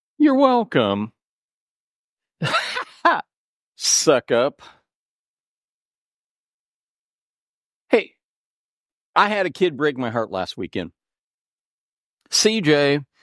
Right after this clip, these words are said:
and the youth ministry are, uh, doing, uh, prayer cards for specific kids. And I really believe in prayer.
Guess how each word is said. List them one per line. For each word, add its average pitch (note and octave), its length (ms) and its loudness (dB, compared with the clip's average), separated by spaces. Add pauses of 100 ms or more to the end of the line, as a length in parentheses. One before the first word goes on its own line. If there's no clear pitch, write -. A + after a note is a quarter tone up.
(280)
and B2 420 2
the A#2 60 -2
youth D3+ 240 0
ministry B2 720 0
are, A2 640 -2 (760)
uh, B2+ 340 -6 (120)
doing, C3 400 2
uh, A2 220 -2
prayer G#3+ 280 2
cards G2+ 640 -4
for C#3+ 220 2
specific C3+ 580 -4
kids. G2 540 0
And B2 100 -2
I D#3 60 2
really F#3 340 2
believe C3 480 0
in G#2 160 -2
prayer. F#2 480 -2